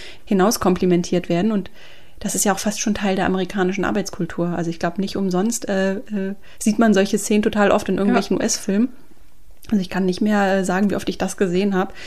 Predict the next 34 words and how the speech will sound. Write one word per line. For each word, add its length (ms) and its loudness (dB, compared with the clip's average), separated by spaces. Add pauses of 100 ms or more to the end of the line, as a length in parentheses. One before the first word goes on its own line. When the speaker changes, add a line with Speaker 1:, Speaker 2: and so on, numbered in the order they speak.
(360)
Speaker 1:
Naja, 120 6
jedenfalls 640 4 (140)
ereilt 360 2
Rebecca 260 2
Jones 380 2
dann 160 4
irgendwann 380 6
genau 260 4
das 140 4
gleiche 280 4
Schicksal. 520 0
Sie 180 4
muss 320 2
gehen, 420 4 (440)
weil 160 2
sie 120 6
nicht 180 4
bereit 300 2
ist, 180 -2
Daten 300 0
so 160 2
zu 140 -2
verändern, 440 0
dass 160 -4
sie 160 -4
eine 300 0
rückläufige 600 0
Virenlage 600 4
suggerieren. 500 -2 (640)
So 200 -2
stellt 260 4
sie 220 8
es 180 0
dar, 300 -2